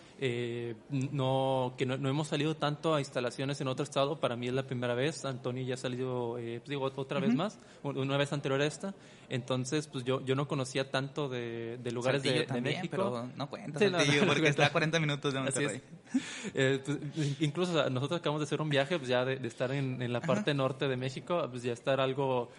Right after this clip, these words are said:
Speaker 1: eh, no, no estoy muy seguro si es como que casi final del sur
Speaker 2: Sureste.
Speaker 1: o ya en el, o ya en, casi final del centro o ya el sur, pero, pues, estamos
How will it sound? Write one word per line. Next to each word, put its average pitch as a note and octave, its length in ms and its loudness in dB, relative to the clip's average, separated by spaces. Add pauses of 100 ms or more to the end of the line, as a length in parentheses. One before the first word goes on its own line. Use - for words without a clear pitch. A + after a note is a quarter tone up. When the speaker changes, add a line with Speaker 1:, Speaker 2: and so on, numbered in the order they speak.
(160)
Speaker 1:
eh, B2 220 -2
no, C3 140 0
no C3+ 140 0
estoy D3 160 -2
muy E3 100 0
seguro D#3+ 260 0
si E3 80 -6
es D3+ 80 -6
como D3+ 240 -2
que A#2 640 -4
casi - 240 2
final C#3+ 240 0
del D3 100 0
sur D#3+ 160 0
Speaker 2:
Sureste. D#3+ 200 6
Speaker 1:
o B2+ 180 6
ya B2+ 160 2
en C#3 80 -2
el, C#3+ 180 -2
o B2+ 80 0
ya B2 120 -2
en, C3 260 -6
casi C#3+ 200 4
final D#3+ 120 4
del D#3+ 120 2
centro D#3 280 -2
o C#3+ 40 -2
ya C3 100 0
el C3 80 -2
sur, F#3+ 240 -4 (420)
pero, C3 160 4
pues, B2 60 -2
estamos D#3 180 2